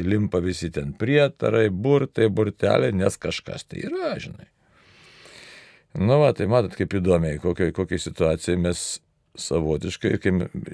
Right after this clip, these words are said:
gyvenam, ir mums, kai mums atrodo, kad štai ką čia ta bažnyčia nori, o dar pačioje bažnyčioje patys matom, ane, problemų bile kiek yra, o, o kaip jų nebus tų problemų, kadangi ateina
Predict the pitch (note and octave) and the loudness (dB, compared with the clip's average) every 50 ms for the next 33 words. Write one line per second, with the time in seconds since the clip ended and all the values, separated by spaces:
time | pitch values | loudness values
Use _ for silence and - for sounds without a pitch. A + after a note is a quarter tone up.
0 | - - - - E2 F2+ D2+ D2+ D2+ D2+ D2+ E2 F#2+ G2 F#2+ F#2 F2+ F#2 F#2+ F#2 | -14 -12 -8 -4 -2 -2 0 2 2 2 2 0 0 0 0 0 0 0 -2 -2
1 | - - - G#2 F#2+ G#2 G#2 F#2+ - G2 F#2 - A2 A2+ G2+ F2+ D#2 D#2+ D2 D2+ | -6 -2 0 2 4 4 2 4 2 2 2 4 4 4 4 4 0 -2 -4 -6
2 | - - - F2 E2+ - - D#3 E3 F3 F3 D#3 D3+ B2 - - C#3 C#3+ C#3 A#2 | -8 -4 -2 -2 -2 0 2 4 4 4 4 2 0 -2 0 2 2 2 2 2
3 | - - - B2+ C3+ C3 - G#2+ G2 G2 G#2 A#2 B2+ A#2+ G#2+ G2+ A2+ A2+ G#2 - | 0 0 0 -2 -4 -2 -2 0 0 2 4 4 4 4 4 2 0 -2 0 -2
4 | G#2 - - A2+ G2 F2 F#2+ F#2+ G#2 G2+ A2 G2+ - G2 G2 - - E2+ G2 F#2+ | -2 0 0 0 0 0 0 0 0 -2 -4 0 2 2 0 0 -2 -4 0 0
5 | F#2 F2+ - - D#2+ E2+ F2 F#2 G2 F2 - - - - - - _ - F2 G2 | 2 0 0 0 -2 0 2 2 0 0 -2 -8 -18 -20 -20 -20 _ 0 2 2
6 | F#2+ F2 G#2 A2 A2+ A2 G#2+ F#2+ F2 G2 F#2+ F2+ F#2+ F2 - F2 D#2 D2+ D#2+ - | 4 4 4 4 4 4 4 4 4 4 4 4 4 2 2 0 -2 -2 -2 -2
7 | G2+ G2+ B2 C#3 D3+ D#3+ D#3 C3 A#2 - - - D#2 D#2 D#2 D#2 D#2 C#2 - - | 0 2 4 6 6 6 4 2 -4 -10 -10 -8 -6 -4 -2 -2 -2 -4 -6 -8
8 | - - D2+ D2+ D#2 C#2 - - A#2 G2 - G2+ F#2 F2 E2+ D#2+ D2 - E2+ E2 | -8 -4 -2 -2 -2 -4 0 0 0 0 2 0 0 2 0 0 -2 -4 -6 -8
9 | - - - - - A#2+ - - - C#3+ D3+ C#3+ - F2 E2 E2 F2 F#2+ G2+ G2+ | -8 -10 -6 -2 0 0 2 2 2 2 2 0 0 0 0 2 2 2 2 0
10 | G2+ F2 - - - - - - - - - - - - - - _ _ - E2 | -2 -4 -4 -14 -20 -20 -20 -20 -20 -20 -20 -20 -20 -20 -20 -20 _ _ 0 0
11 | F2 - G#2 G#2 G#2+ G#2 F#2+ F2+ | 0 2 2 2 4 4 2 2